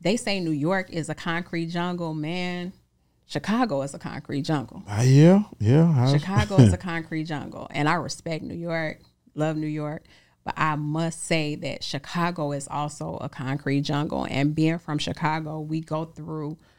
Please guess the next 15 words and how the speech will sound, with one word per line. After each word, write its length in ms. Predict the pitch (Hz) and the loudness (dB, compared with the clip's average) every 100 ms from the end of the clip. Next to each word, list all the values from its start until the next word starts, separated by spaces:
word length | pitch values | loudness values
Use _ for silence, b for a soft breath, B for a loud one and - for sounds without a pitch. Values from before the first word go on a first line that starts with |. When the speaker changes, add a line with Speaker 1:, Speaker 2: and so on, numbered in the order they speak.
| _ _ | _ _
Speaker 1:
brokenness 840 | 175 156 170 - 156 156 156 - | 0 2 2 -2 -6 -4 -6 -8
in 320 | - 147 147 | -2 0 2
life 400 | 143 156 151 147 - _ 175 | 2 0 -2 -6 -10 _ -6
that, 480 | 147 147 143 143 - - | 0 2 2 -2 -6 -4
um, 600 | 147 143 139 135 87 165 - _ _ _ - | 0 0 0 -2 -4 -6 -10 _ _ _ -18
from 600 | - 165 147 143 160 170 _ _ _ _ _ _ _ _ _ _ _ _ _ _ _ _ 165 | -4 -2 -2 -6 -10 -12 _ _ _ _ _ _ _ _ _ _ _ _ _ _ _ _ -10
being 260 | 151 160 165 | 0 2 2
in 180 | - 151 | -2 -4
relationships, 800 | 151 151 160 151 - 147 147 - | -4 -4 -4 -6 -8 -8 -8 -2
and 160 | 147 160 | 2 4
this 160 | 180 | 2
is 140 | 165 170 | -4 -4
just, 280 | 156 147 165 | -4 -4 -4
you 100 | 165 | -4
know, 400 | 151 147 - | -4 -6 -8